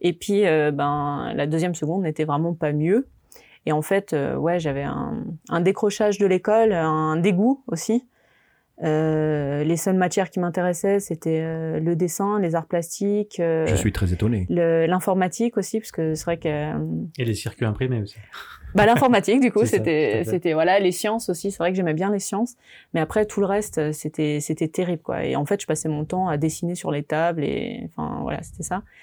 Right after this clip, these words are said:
Speaker 1: Et un jour, ma mère, elle m'a dit, « Ouais, bon, pff, bon, on sent que l'école, là, pour, <laughs> c'est, c'est pas trop toi. Mais il doit bien y avoir une école de dessin qui doit exister. »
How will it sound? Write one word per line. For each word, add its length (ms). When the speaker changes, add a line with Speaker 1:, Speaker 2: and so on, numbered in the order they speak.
Speaker 1:
Et 60
un 80
jour, 120
ma 80
mère, 160
elle 60
m'a 80
dit, « 180
Ouais, 180
bon, 240
pff, 220
bon, 280
on 40
sent 200
que 40
l'école, 320
là, 300
pour, 220
<laughs> 40
c'est, 180
c'est 200
pas 140
trop 140
toi. 180
Mais 140
il 60
doit 100
bien 160
y 40
avoir 200
une 80
école 240
de 80
dessin 300
qui 100
doit 160
exister. » 380